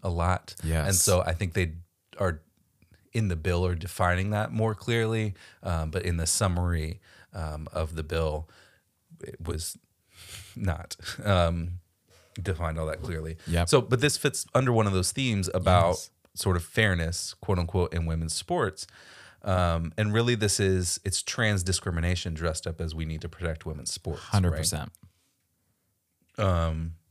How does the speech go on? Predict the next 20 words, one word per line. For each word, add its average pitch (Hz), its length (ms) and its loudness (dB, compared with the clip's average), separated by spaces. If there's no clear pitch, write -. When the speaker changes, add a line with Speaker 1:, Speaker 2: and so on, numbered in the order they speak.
Speaker 1:
and 110 120 4
we 110 100 4
know 104 320 6
that 101 240 2
this 95 200 2
isn't 101 320 0
actually 87 520 0
an 80 220 -6
issue, - 500 -4
right? 92 280 4
So - 120 0
you 127 140 2
mentioned, 98 580 2
um, 87 320 2
Leah 95 200 2
Thomas, 85 720 2
and 98 140 2
she 92 160 4
Speaker 2:
Mm-hmm. 92 120 0
Speaker 1:
won, 92 500 4